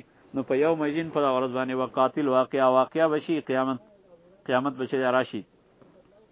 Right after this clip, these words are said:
وقعت الواقعة، وقعت القیامة، بس قیامت به چې دی بس راشي دغه. "وانشقت السماء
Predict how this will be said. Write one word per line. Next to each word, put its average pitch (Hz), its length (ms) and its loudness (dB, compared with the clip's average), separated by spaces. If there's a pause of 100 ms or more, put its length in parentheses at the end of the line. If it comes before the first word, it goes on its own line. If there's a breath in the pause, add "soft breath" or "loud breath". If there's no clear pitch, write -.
(720)
وقعت 127 400 2
الواقعة، 160 540 2
وقعت 127 440 2
القیامة، 123 500 -4 (420)
بس 127 160 -6
قیامت 139 320 -2
به 139 120 -6
چې 147 120 -8
دی 131 100 0
بس 127 180 -2
راشي 123 260 0
دغه. 101 200 -6 (2250)
"وانشقت 147 640 0
السماء 156 440 2